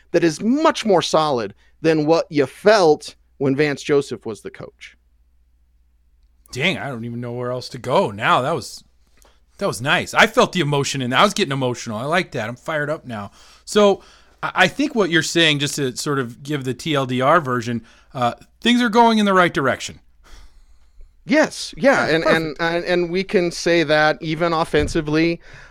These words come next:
Speaker 1: I've w-, been one to regularly question Rich Scangarello on the air, and I talk to him every single week. And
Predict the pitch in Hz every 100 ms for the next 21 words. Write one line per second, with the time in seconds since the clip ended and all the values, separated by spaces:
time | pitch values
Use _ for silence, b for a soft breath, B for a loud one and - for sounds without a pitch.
0 | B 147 151 131 143 123 151 165 156 151
1 | 160 160 156 135 139 147 151 151 147 151
2 | 139 139 131 - 147 135 139 - - 143
3 | 135 127 127 135 139 107 131 127 120 117
4 | 120 131 143 - 123 120 117 113 117 123
5 | 123 - 135 135 135 139 - 151 156 143
6 | 135 180 - 123 127